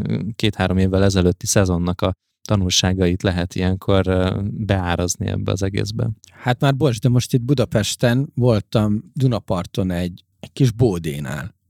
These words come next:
Speaker 2: Nagyon szép a, a látvány, meg minden. Ezernyolcszáz forintot fizettem egy korsó söré műanyag pohárba.
Speaker 1: Az kemény, majdnem, mint Londonban.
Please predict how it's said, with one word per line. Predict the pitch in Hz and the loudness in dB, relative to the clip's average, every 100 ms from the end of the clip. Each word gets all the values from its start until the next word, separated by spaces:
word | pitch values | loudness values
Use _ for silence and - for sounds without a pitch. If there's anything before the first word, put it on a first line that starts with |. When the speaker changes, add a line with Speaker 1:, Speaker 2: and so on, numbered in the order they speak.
| - - | -18 0
Speaker 2:
Nagyon | 165 113 | 2 2
szép | - 98 87 | 2 0 2
a, | 101 92 85 - | 2 2 0 -2
a | |
látvány, | 117 147 175 - 147 | 0 2 0 0 -2
meg | 104 165 | 0 0
minden. | 247 202 - _ _ _ _ _ | 2 0 -2 _ _ _ _ _
Ezernyolcszáz | - 180 147 113 107 - 101 | -6 -2 0 0 -2 -2 -4
forintot | - 101 92 90 | -2 -2 -2 -4
fizettem | - 92 80 - 87 | -4 -4 -4 -4 -2
egy | 82 - | -2 0
korsó | - 82 - 78 | 0 0 0 -2
söré | - 98 82 76 | -2 -2 0 2
műanyag | 92 78 76 71 | 2 2 0 -2
pohárba. | - 78 71 69 - - _ - - _ _ | 0 0 -2 -4 -6 -8 _ -20 -20 _ _
Speaker 1:
Az | 160 | -2
kemény, | - 110 92 | -2 0 0
majdnem, | 110 98 92 | 2 2 2
mint | 101 | 2
Londonban. | 101 95 87 90 92 | 2 2 2 0 2